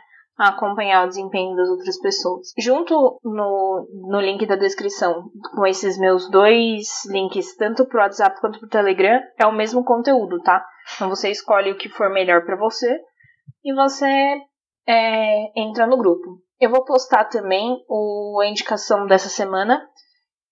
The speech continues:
que é o, o, a semana de planejamento pra dois mil e vinte da Thaís. Hoje saiu a primeira videoaula e, gente, é incrível.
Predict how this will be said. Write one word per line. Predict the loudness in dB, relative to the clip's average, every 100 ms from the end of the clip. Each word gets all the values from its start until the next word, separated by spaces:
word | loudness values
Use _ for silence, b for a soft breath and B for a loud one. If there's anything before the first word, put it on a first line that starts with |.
| _ _ -14
que | -8 -2 2
é | 4
o, | 2 -2 -6 _ _ _
o, | -4 -2 0
a | 0
semana | 0 0 2 0
de | -2
planejamento | -2 0 0 0 -2 -2
pra | 0
dois | 2 0
mil | -2 -6
e |
vinte | -6 -6 -2
da | -2
Thaís. | 0 0 0 -2 -10 -12 _ _
Hoje | 0 0 -2
saiu | 0 0 2
a | 0
primeira | 0 -4 0 0
videoaula | 0 -2 0 4 4 4 0 -4 -12
e, | -10
gente, | -6 -6 -4 -4
é |
incrível. | -2 -4 -4 -2 0 0